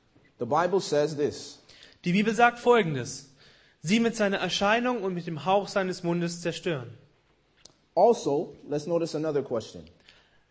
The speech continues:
Speaker 2: Nächste Frage. Warum gibt Gott den Bösen nicht noch eine Möglichkeit, vor der Entrückung sich zu bekehren?
Speaker 1: Let's read this in Second Thessalonians chapter two.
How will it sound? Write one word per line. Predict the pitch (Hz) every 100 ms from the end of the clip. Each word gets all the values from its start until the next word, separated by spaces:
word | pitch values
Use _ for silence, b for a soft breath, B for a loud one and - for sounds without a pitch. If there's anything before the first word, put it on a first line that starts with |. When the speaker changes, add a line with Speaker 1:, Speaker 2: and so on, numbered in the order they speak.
| _ -
Speaker 2:
Nächste | 233 - 226
Frage. | 185 147 127 117 110 b b b b _ _ B B
Warum | 165 240 269 254
gibt | 254 240 -
Gott | 240 254
den | 214 165
Bösen | 220 262 226
nicht | 202 -
noch | 202 254 247
eine | 208 202
Möglichkeit, | 190 202 202 196 - 190
vor | 185 185
der | 185
Entrückung | 175 175 180 175 165
sich | 170 165
zu | 151
bekehren? | 160 151 120 110 _ _
Speaker 1:
Let's | - 175 175
read | 175 196
this | 175 175
in | 147
Second | 156 165 165
Thessalonians | 151 143 147 147 143 135 135
chapter | 143 131 120
two. | - 107